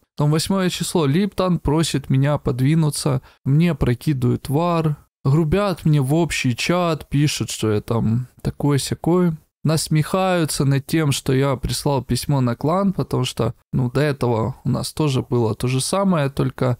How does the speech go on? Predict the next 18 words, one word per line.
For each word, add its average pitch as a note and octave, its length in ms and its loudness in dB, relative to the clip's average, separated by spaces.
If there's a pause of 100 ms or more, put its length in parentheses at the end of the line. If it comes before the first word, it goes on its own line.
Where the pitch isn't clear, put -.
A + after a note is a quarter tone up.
(100)
я C#3 100 2
неправильно C3+ 560 2
сделал, F3 320 0
мне C3 240 2
надо C3 220 -2
было B2+ 160 0
сразу B2 400 -2
так - 400 -8 (100)
сделать, D3 480 0
как B2 180 -6
бы. B2 180 -4 (200)
Сейчас D3 140 0
бы C#3+ 160 2
был C#3+ 180 2
бы C3+ 180 0
совсем C3+ 460 -2
другой C3 340 2
результат, C3 840 -2